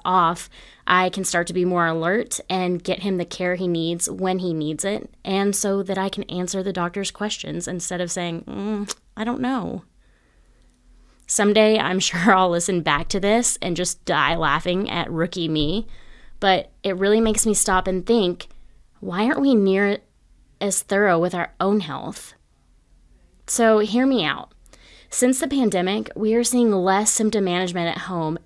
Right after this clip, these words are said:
and a significant increase in medical visits, which isn't a bad thing. But in twenty twenty-two, without insurance,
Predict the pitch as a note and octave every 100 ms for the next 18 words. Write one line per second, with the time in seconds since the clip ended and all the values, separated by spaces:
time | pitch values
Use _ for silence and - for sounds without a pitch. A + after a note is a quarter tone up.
0 | - G#3 G3+ G#3+ F#3 G3 G3 G#3+ G#3+ G3
1 | F#3 - F3+ F3 E3+ D#3+ F3+ - G3+ F#3
2 | F3 F3 E3 E3 D3+ - - - - -
3 | - - - - G#3 A#3+ B3+ B3+ B3+ E4+
4 | C#4+ - - - - - - B3+ C#3+ A2
5 | - - - - - - - A#3 A3+ A3
6 | A3 - - B3+ C4 B3+ G#3+ - G#3+ E3+
7 | F3 F#3 G#3 G3 - F3+ A3 A#3+ - G#3
8 | A3 - E3 C#3 - -